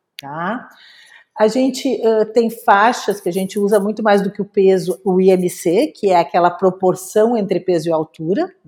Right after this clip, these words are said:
pra definir se a pessoa tá ou não tá desnutrida. E existe uma faixa que fica entre a normalidade e o, a, a doença, né? Tanto pra um lado quanto o outro, né? Ãh,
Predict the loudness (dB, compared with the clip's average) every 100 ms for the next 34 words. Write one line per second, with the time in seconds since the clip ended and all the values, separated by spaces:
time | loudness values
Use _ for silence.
0 | _ 2 4 4 2 0 -2 -2 2 2
1 | 2 0 -4 -4 -4 -6 0 0 0 -4
2 | -6 -4 -6 -6 -14 -6 -2 0 -2 -4
3 | -10 _ _ _ _ _ _ -20 _ -20
4 | -20 -18 0 2 2 2 -2 0 0 2
5 | 2 4 4 2 -2 -2 -8 -6 -6 -2
6 | -2 0 0 2 0 -2 -2 -2 -4 -4
7 | -8 -16 _ _ -2 0 2 -2 -6 _
8 | _ _ 2 4 4 4 6 6 6 2
9 | 0 0 -2 -2 -8 -8 -6 0 0 2
10 | 0 2 6 6 6 2 -2 2 0 2
11 | -2 -8 -14 -8 -6 -6 -8 -18 -20 -10
12 | 2 2